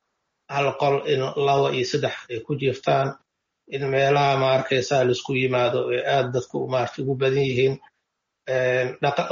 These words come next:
marka haddaad fiiriso dhinaca Maraykanka hadda markii cudurkan uu ka yaraanay, ka dhamaanay,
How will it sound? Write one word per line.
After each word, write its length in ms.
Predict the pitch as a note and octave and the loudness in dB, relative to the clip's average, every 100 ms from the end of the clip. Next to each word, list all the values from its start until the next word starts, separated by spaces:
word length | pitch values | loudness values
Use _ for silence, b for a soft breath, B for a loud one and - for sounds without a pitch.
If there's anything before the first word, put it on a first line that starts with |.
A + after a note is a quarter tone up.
| D3+ | 2
marka 340 | E3+ D3+ D#3+ D3+ D3 C#3+ | 2 2 2 2 2 2
haddaad 380 | C#3 F3+ F3+ F3 | 2 4 4 4
fiiriso 360 | - D#3+ D3+ D#3+ | 2 4 6 6
dhinaca 360 | D3 D#3+ C#3+ C#3 | 4 4 2 0
Maraykanka 480 | C#3+ D3 C#3 C3+ A#2+ | 2 2 2 -2 -2
hadda 320 | C3 C3+ C3 | -2 0 0
markii 320 | C#3 - D3 | 0 -2 -2
cudurkan 520 | C#3 D3 D3 - C3+ B2+ | 0 2 2 2 0 2
uu 240 | B2 A#2+ _ | -2 -2 _
ka 120 | - | -4
yaraanay, 480 | D#3 C#3 C#3 C#3 C3 | 0 2 2 2 2
ka 120 | A#2 D#3+ | 0 0
dhamaanay, 560 | C3+ C3 C3+ B2+ A#2+ | 2 2 2 2 2